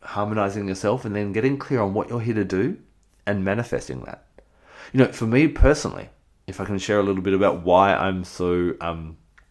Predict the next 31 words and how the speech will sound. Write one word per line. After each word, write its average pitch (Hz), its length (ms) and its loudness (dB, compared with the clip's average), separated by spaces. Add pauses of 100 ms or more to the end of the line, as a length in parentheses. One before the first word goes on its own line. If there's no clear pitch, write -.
(560)
passionate 98 500 -4
about 87 320 -2
wanting 95 300 -2
to 92 120 -2
increase 90 360 -2
my 90 120 -2
income, 123 440 -2 (580)
is 110 180 0
I 147 200 2
can't 170 320 0
understand 107 800 -2 (680)
how 110 180 4
I'm 151 300 2
sitting 95 360 0
in 87 120 -6
a 85 60 -2
little 127 240 0
house - 640 -2 (220)
talking 113 260 -4
into 95 200 -2
a 87 40 0
chunk 156 300 -4
of 160 100 0
metal 95 440 0
in 90 160 -6
Perth, 175 420 0
Western 113 320 0
Australia 95 420 2
in 92 120 -2
the 87 80 -4
hills, 80 440 -8